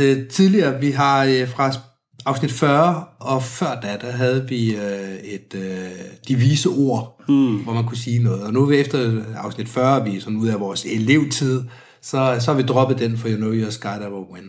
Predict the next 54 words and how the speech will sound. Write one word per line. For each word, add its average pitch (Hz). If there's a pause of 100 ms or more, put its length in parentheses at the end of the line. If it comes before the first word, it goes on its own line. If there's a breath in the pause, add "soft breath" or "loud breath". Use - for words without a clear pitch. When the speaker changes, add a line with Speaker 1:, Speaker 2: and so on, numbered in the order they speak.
(260 soft breath)
Speaker 2:
Mm. 127
Speaker 1:
Men 110
alle 156
andre, 143
der 127
har 117
været 147
i 113
interviewet 120
før 123
da, 104
de 143
har, 123
øh, 104
fået -
lov 123
til 156
at 113
give 123
et 117
par 123
vise 120
ord 123
med 113
på 120
vejen. 113
Og 110
hvis 110
du 120
har 220
noget, 196
Speaker 2:
Ja. 196
Speaker 1:
så 202
er -
det 180
fint, 190
hvis 156
du 185
ikke 170
har, 131
Speaker 2:
Åh, 127
Speaker 1:
så 123
Speaker 2:
jeg 120
har 113
så 120
mange 117
at 113
Speaker 1:
også 107
Speaker 2:
vælge 113
med. 113
Nej, 107 (100)
det 120
er -
ikke. 160